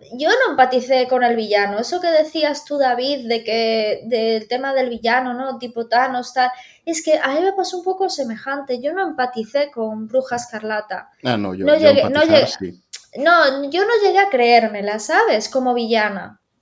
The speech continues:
Speaker 1: No llegué a, a verla como villana en ningún momento. Entonces,
Speaker 2: Yo,
Speaker 1: no
Speaker 2: de
Speaker 1: sé si es
Speaker 2: hecho
Speaker 1: que me tomé poco en serio la peli re-, debido a eso.
Speaker 2: Como villana, el problema que tengo yo es más bien hacia el final.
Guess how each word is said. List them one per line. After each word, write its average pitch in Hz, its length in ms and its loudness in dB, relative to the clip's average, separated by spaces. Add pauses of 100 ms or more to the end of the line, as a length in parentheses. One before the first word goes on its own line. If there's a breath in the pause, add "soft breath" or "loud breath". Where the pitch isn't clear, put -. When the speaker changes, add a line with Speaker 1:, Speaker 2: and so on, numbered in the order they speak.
(300)
Speaker 1:
No 302 180 0
llegué 320 400 6
a, 262 480 6
a 247 220 0
verla 254 480 4
como 233 240 -2
villana 220 460 -2
en 208 60 -10
ningún 226 240 -6
momento. 226 480 -4
Entonces, 247 720 -6 (140)
Speaker 2:
Yo, 156 180 2
Speaker 1:
no 262 140 -4
Speaker 2:
de - 60 2
Speaker 1:
sé 240 120 2
si 294 120 -4
es 285 100 0
Speaker 2:
hecho 262 40 -2
Speaker 1:
que 269 100 4
me 254 260 -2
tomé 269 260 2
poco 277 300 2
en 233 100 -2
serio 247 380 0
la 220 160 -2
peli 247 260 -4
re-, 254 200 -6 (120)
debido 214 360 -6
a - 80 -6
eso. - 240 -10 (200)
Speaker 2:
Como 110 260 -2
villana, 110 420 -2
el 101 280 -4
problema 101 560 -2
que 107 140 -8
tengo 107 240 -2
yo 123 360 -4 (380 loud breath)
es - 180 -4
más 98 220 -2
bien 98 220 0
hacia 139 200 2
el 101 80 2
final. 98 540 -2